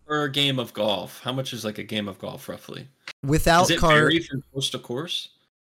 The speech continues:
Speaker 2: Yes, but, uh, there is, like, an average probably. If you go
Speaker 1: Okay.
Speaker 2: to play a fairly nice course, like, one of the nicer ones in Omaha, which, you know, not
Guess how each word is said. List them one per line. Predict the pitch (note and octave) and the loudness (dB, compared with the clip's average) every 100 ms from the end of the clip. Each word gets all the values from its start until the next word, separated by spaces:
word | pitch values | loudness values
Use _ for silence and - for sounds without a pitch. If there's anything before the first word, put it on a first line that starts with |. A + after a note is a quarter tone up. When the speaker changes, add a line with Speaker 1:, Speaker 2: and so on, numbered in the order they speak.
| _ _ - | _ _ -4
Speaker 2:
Yes, | C#3 D3 - - - - - - | 0 2 2 0 -2 -4 -12 2
but, | D3+ C#3+ A2+ - _ | 4 4 0 -10 _
uh, | C3+ B2+ B2 | 0 2 2
there | A#2 F3 | 2 4
is, | F#3 | 4
like, | D#3+ F#3 | 2 2
an | C3+ | 0
average | A#2+ A2+ G2+ F#2+ - | 2 0 0 -4 -2
probably. | A2 F#2 F#2+ G2+ F#2+ F#2+ - _ _ _ _ _ | -2 -2 -4 -6 -6 -8 -12 _ _ _ _ _
If | B2 | -4
you | C3+ | 0
go | D3+ G3 | 2 2
Speaker 1:
Okay. | |
Speaker 2:
to | G3+ | 4
play | - F3 F3+ E3+ - A2+ | 4 6 6 4 0 -2
a | A#2 A2+ A2 - - _ | 2 2 0 -4 -16 _
fairly | - B2+ B2 D3 A#2+ | -6 0 2 2 2
nice | A#2 B2+ B2+ - - - | 2 2 2 0 -2 -6
course, | B2 A#2 C#3 - | -2 0 0 0
like, | A2+ - | -2 -4
one | B2+ | -4
of | C3+ | -2
the | A#2+ | -2
nicer | A#2 A#2 - A#2 | -2 0 0 2
ones | A2+ G#2+ | 0 -2
in | G#2+ G#2 G2+ - _ - | -4 -4 -8 -10 _ -12
Omaha, | A2+ A2+ G2 G2 G2 | -6 -4 -4 -6 -6
which, | A#2 - | -6 -8
you | A#2+ A2 | -8 -8
know, | G2+ - _ _ _ _ _ _ | -10 -14 _ _ _ _ _ _
not | A#2 A#2 - | -4 -2 -4